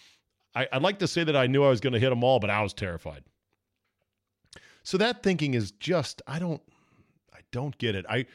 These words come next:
I almost want to get some of these people who are on me on Twitter, get 'em on the phone and just talk to them. I, like, let's talk about this. You, sir,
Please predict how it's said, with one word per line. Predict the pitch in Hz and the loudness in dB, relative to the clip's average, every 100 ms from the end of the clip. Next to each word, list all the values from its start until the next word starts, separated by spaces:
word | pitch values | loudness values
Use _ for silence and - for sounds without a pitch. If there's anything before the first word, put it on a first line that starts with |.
| _ _ - | _ _ -4
I | 135 | 0
almost | 208 254 - | 2 2 0
want | 147 147 147 | -4 -2 -2
to | - 139 123 117 - - | -2 -2 -2 -4 -10 -16
get | 92 147 151 _ | -4 -4 -4 _
some | - - - 180 | -16 -8 -2 -2
of | 175 | 0
these | 127 110 | -2 -4
people | - 101 95 98 | -6 -6 -6 -8
who | 101 104 | -6 -4
are | 101 101 | -6 -6
on | 120 131 127 | -6 -4 -4
me | 98 85 85 _ _ _ _ _ _ | -6 -10 -14 _ _ _ _ _ _
on | 110 113 | -8 -8
Twitter, | 98 - 147 123 98 101 _ _ _ _ 104 | -8 -2 0 0 -2 -6 _ _ _ _ -8
get | 151 | -4
'em | 220 226 | -2 0
on | 214 | 0
the | 147 | -4
phone | - - - 117 85 67 _ _ | -8 -8 -4 -2 -4 -14 _ _
and | - | -16
just | 117 196 - | -12 -12 -12
talk | 98 - 120 _ | -12 -8 -8 _
to | 95 | -18
them. | 80 69 | -18 -18
I, | - - | -16 -14
like, | 180 180 - _ _ _ _ | -10 -10 -10 _ _ _ _
let's | 294 - | -12 -12
talk | - 117 110 110 | -8 -6 -4 -6
about | 85 76 _ | -10 -14 _
this. | 64 - - _ - - _ | -20 -18 -18 _ -20 -20 _
You, | 127 190 220 | -4 -2 -2
sir, | - 185 175 170 165 160 | -2 0 0 2 0 -4